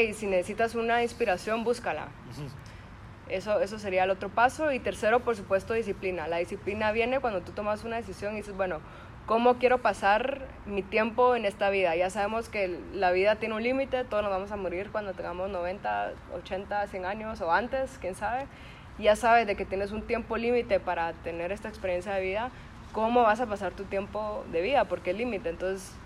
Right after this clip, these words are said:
Speaker 1: tu decisión es, "Ok, yo quiero pasar mi tiempo siguiendo mis sueños, buscando esa sat-, satisfacción, o,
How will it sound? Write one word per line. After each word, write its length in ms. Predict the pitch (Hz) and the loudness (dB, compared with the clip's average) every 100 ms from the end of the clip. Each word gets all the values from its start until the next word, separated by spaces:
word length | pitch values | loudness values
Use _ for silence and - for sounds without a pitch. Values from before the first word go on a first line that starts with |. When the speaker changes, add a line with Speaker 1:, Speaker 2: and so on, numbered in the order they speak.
| - | -8
Speaker 1:
tu 80 | 226 | -4
decisión 500 | 220 214 185 220 240 | -4 -4 -2 0 2
es, 120 | 220 | 0
"Ok, 140 | 202 214 202 | 0 2 4
yo 140 | 190 190 | 2 0
quiero 400 | 202 208 220 220 - - - - | 0 0 0 -4 -10 -18 -6 0
pasar 300 | 202 226 220 | 2 4 2
mi 100 | 214 | 2
tiempo 640 | 226 214 214 180 160 156 - - - - | 2 0 2 0 0 -4 -10 -12 -14 -12
siguiendo 300 | - 190 190 | 0 2 4
mis 140 | 226 214 | 2 4
sueños, 580 | 240 247 269 285 302 214 | 6 6 6 4 2 -6
buscando 360 | 190 202 202 | -4 -2 0
esa 120 | 226 | -2
sat-, 160 | 226 220 - | -4 -6 -8
satisfacción, 720 | - 190 190 180 170 233 240 330 370 - - - - - | -6 -4 -4 -4 -4 0 2 0 -6 -12 -16 -16 -16 2
o, 320 | 214 240 294 | 8 10 8